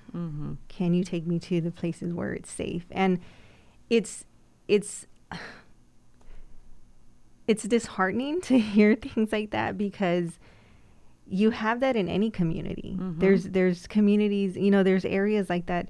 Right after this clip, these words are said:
Speaker 2: anywhere you go, and it just seems to be very highlighted in the town of Immokalee. And I'm here to say that there's great qualities in Immokalee and, uh, such great people.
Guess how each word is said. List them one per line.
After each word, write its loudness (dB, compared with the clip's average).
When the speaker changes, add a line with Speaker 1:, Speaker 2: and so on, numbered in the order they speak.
Speaker 2:
anywhere 2
you -2
go, 0
and -2
it 4
just 0
seems 2
to -2
be 2
very 2
highlighted -2
in 6
the -2
town -2
of -4
Immokalee. -4
And 6
I'm 4
here 2
to 0
say -4
that -6
there's -2
great -2
qualities -4
in -2
Immokalee -8
and, -4
uh, -4
such 0
great -4
people. -8